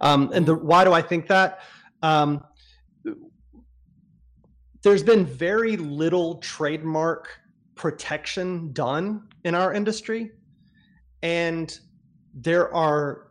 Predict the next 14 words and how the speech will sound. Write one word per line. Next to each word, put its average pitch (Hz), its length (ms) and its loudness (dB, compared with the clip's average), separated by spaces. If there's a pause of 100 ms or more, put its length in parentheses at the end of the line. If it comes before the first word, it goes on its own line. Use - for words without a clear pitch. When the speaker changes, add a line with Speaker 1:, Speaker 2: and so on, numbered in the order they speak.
Speaker 1:
numerous 180 760 4
examples 156 580 2
that 151 100 6
I 151 100 4
can 147 180 -2
think 170 260 -2
of 135 200 2
off 131 160 2
the 143 80 -2
top 143 260 0
of 147 60 0
my 131 160 0
head 151 480 0 (460)
where 165 520 6